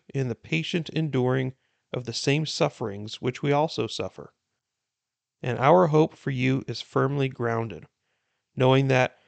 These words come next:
as you are sharers of our sufferings, so also you are sharers of our comfort.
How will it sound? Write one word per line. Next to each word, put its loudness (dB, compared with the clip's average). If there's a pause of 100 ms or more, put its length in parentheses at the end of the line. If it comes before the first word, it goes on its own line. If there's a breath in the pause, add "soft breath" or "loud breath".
(160)
as 0
you 0
are 0
sharers 2
of 0
our 2
sufferings, -2 (640)
so 6
also 2 (140)
you -2
are -2
sharers 0
of -6
our -4
comfort. -10